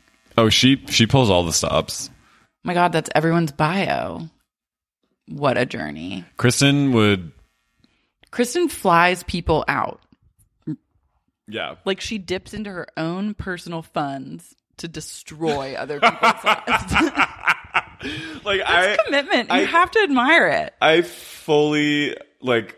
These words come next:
Speaker 1: I respect her so much.
Speaker 2: Yeah.
Speaker 1: Like, she, Kristen just is completely present, and, like, she has no concept of, like,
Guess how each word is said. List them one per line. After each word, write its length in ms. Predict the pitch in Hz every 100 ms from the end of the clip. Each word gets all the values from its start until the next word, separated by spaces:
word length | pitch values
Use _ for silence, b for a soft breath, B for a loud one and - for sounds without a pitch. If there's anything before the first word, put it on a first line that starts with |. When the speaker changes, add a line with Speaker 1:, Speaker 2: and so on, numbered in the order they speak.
| -
Speaker 1:
I 80 | 117
respect 440 | 120 - 127 -
her 100 | 127
so 280 | 107 107 101
much. 380 | 90 85 110 -
Speaker 2:
Yeah. 380 | 220 156 135 214 _ -
Speaker 1:
Like, 240 | 107 104
she, 720 | - 120 113 113 117 117 110 - _ _ _ -
Kristen 680 | - 131 - 156 156 156 - _ _
just 400 | 127 110 - - _ -
is 220 | 113 107
completely 400 | 117 107 101 104
present, 640 | 104 90 87 101 107 - -
and, 140 | 101
like, 160 | 92 90
she 120 | 101
has 100 | 92
no 180 | 95 95
concept 460 | 95 90 98 92
of, 100 | 87
like, 340 | 80 76 -